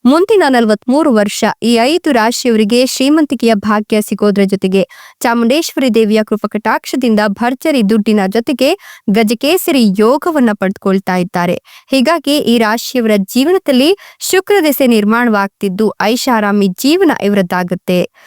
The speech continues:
ಉದ್ಯೋಗ ಮತ್ತು ವ್ಯವಹಾರದಲ್ಲಿ ಭಾರಿ ಲಾಭದ ಜೊತೆಗೆ ಪ್ರತಿಯೊಂದು ಕ್ಷೇತ್ರದಲ್ಲೂ ಕೂಡ ಅಪಾರ ಯಶಸ್ಸನ್ನ ಪಡೆದುಕೊಳ್ತಾರೆ ಅಂತ ಹೇಳಿದ್ರೆ ತಪ್ಪಾಗ್ಲಿಕ್ಕಿಲ್ಲ. ಇದರಿಂದಾಗಿ ಈ ರಾಶಿಯವರ ಜೀವನದಲ್ಲಿ ದೀರ್ಘಕಾಲ ಇರ್ತಕ್ಕಂಥ ಸಮಸ್ಯೆಗಳು ಪರಿಹಾರವನ್ನ ಪಡೆದುಕೊಳ್ಳುತ್ತೆ.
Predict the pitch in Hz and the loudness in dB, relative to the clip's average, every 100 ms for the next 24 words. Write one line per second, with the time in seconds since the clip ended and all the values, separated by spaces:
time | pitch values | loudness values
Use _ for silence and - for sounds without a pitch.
0 | - - 233 208 269 262 262 254 254 220 | -20 -4 0 2 2 2 2 2 2 2
1 | 220 240 247 214 233 240 208 208 220 208 | 0 0 -2 0 0 0 0 0 2 2
2 | 196 254 277 233 202 214 208 226 214 208 | 2 0 0 0 0 -2 -2 -2 -2 -2
3 | - 214 208 - 220 208 208 202 208 202 | -2 0 0 -2 -2 0 0 0 0 0
4 | - 196 214 214 185 202 - 311 320 240 | 0 -2 -2 0 0 -2 -2 -2 0 0
5 | 196 190 - 190 190 180 185 185 202 202 | -2 -6 -2 -2 0 -2 0 0 0 0
6 | 180 202 220 254 - 190 175 190 190 175 | 0 0 0 -2 -4 -4 -4 -4 -2 -2
7 | - _ - - - 220 220 254 240 208 | -4 _ -20 -20 -6 -2 2 2 2 0
8 | 202 214 - 226 226 208 - 240 214 233 | 0 0 0 0 0 0 -2 -2 0 0
9 | 330 - - - 185 277 370 370 294 269 | -2 -6 -8 -2 0 2 2 2 2 2
10 | 214 247 277 277 240 214 220 226 208 - | 2 2 0 -2 -2 0 0 0 -2 -2
11 | 220 208 208 214 - 240 311 - 320 254 | -4 -2 -2 -2 0 0 0 -2 0 0
12 | 220 208 214 208 202 196 196 - 190 190 | 0 0 0 0 0 -2 -4 -4 -4 -2
13 | - | 0